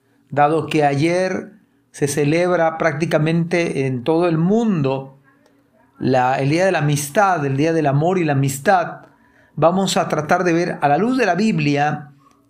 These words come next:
qué es una verdadera amistad cristiana.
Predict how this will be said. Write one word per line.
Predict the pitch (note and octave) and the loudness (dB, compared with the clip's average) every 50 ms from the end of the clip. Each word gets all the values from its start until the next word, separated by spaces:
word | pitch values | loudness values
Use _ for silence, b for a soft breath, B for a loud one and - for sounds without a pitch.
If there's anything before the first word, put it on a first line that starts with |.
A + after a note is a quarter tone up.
| B3 D#3 - | -16 -6 0
qué | G3 G3 G3 F#3+ | 2 2 2 2
es | F#3 F3+ - F#3 | 0 0 0 0
una | F3 E3+ D#3+ | 2 2 2
verdadera | D3 C#3 C#3 D3+ C#3+ C3+ C#3+ C#3+ C#3+ E3+ G3 G3+ G3 F3+ | 2 2 2 0 2 2 0 0 2 0 0 0 0 0
amistad | D#3 D3 C#3 C3+ - - E3 E3 E3 E3 | 0 0 0 -2 0 0 -2 -2 -2 -2
cristiana. | - C3 A#2+ A2 - - F3 D#3+ D3+ C#3+ B2+ - - - - | -4 -4 -4 -4 -2 0 2 2 2 0 -2 -4 -8 -12 -20